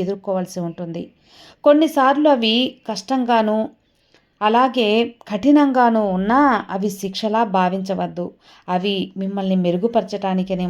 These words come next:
మాత్రమే తెలుసుకో. కొన్నిసార్లు నా లీలల్ని నువ్వు, మహిమల్ని నువ్వు అర్థం చేసుకోలేవు. అలాంటప్పుడు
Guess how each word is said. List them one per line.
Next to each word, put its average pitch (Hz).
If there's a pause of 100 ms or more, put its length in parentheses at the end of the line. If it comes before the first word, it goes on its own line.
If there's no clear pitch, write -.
మాత్రమే 190
తెలుసుకో. 175 (960)
కొన్నిసార్లు 294 (640)
నా 226 (380)
లీలల్ని 226
నువ్వు, 180 (240)
మహిమల్ని 240
నువ్వు 185 (140)
అర్థం 196
చేసుకోలేవు. 180 (480)
అలాంటప్పుడు 180